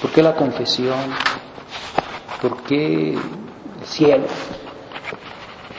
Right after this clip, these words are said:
Pues, ¿qué sentido tiene el proyecto divino?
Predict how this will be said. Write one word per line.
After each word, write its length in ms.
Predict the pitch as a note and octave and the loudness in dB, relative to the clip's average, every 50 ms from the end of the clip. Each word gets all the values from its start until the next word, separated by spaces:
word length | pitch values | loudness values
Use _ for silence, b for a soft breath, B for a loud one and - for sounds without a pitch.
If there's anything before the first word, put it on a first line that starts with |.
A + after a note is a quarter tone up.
| - - - - - - - - - - - - - - - - - | -14 -14 -14 -16 -18 -18 -18 -18 -18 -14 -14 -14 -14 -16 -18 -12 -6
Pues, 220 | - A#2 - - | -4 -2 -2 0
¿qué 160 | - - C#3+ | 2 2 2
sentido 400 | - D#3+ C#3 - D3+ D#3 D#3 C#3+ | 2 2 2 4 6 6 6 6
tiene 240 | - D3 D3 D3 C#3 | 6 6 6 6 6
el 80 | C3+ C3+ | 4 4
proyecto 500 | - A#2 A#2+ A#2+ B2+ B2+ B2 - - B2 | 6 6 8 8 8 6 6 4 4 6
divino? 400 | A#2 A2+ A2 A#2 A#2 A2 G#2+ | 6 6 6 6 4 4 2